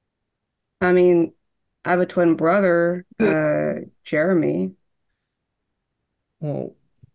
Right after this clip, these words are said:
Speaker 3: let's see if it's
Speaker 1: I,
Speaker 3: yours.
Speaker 1: I, I stop it, just
Speaker 3: Yeah, Donley, let's,
Speaker 1: carefully.
Speaker 3: let's stick together. We're still tied
Speaker 2: Yeah.
Speaker 3: together,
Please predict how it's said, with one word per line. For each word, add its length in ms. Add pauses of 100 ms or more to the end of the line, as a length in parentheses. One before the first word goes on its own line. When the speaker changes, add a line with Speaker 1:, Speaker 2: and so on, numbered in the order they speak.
(680)
Speaker 3:
let's 220
see 140
if 100
it's 140
Speaker 1:
I, 20
Speaker 3:
yours. 420 (680)
Speaker 1:
I, 140 (220)
I 120
stop 440
it, 200 (180)
just 320
Speaker 3:
Yeah, 140 (300)
Donley, 420
let's, 400
Speaker 1:
carefully. 0
Speaker 3:
let's 160
stick 240
together. 540
We're 100
still 220
tied 200
Speaker 2:
Yeah. 80
Speaker 3:
together, 200